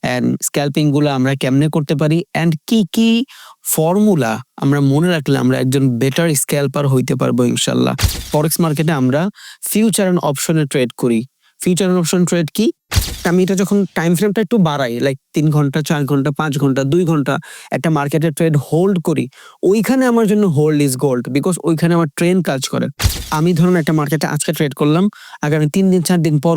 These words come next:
ওইখান থেকে মার্কেট থেকে বের হয়ে গেলাম, that is সুইং সিচুয়েশন। এই যে মাঝখানে ফ্লাকচুয়েশন গুলো দেখতেছেন, that is কাউন্টার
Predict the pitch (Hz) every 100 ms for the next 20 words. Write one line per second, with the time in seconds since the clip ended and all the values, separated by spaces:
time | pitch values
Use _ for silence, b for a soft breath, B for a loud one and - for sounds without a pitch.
0 | 143 135 139 143 143 131 131 127 135 135
1 | 127 127 127 120 120 127 B B B -
2 | 131 151 208 185 - b b - 202 240
3 | 247 190 147 123 117 117 120 113 - -
4 | - - 220 247 277 262 233 240 233 202
5 | 208 - 190 202 202 185 160 - 156 147
6 | 127 123 B B B 139 135 180 - 214
7 | 247 247 196